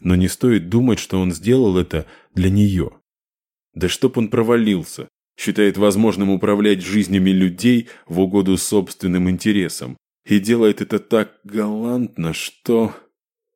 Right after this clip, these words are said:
А ведь он добился своего в конце концов. И сделал всё, чтобы ты приняла предложение. Возникает вопрос, почему?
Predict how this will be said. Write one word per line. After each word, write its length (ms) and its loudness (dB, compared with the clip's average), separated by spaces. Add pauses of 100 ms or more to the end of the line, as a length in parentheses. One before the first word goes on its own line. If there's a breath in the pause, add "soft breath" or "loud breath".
(400)
А 160 -10
ведь 220 -10
он 140 -6
добился 500 -4
своего 400 -10
в 60 -18
конце 320 -12
концов. 560 -16 (580)
И 80 -2
сделал 440 -2
всё, 280 -8
чтобы 320 -12
ты 160 -10
приняла 460 -10
предложение. 840 -16 (1040)
Возникает 640 -4
вопрос, 520 -6 (300)
почему? 580 -6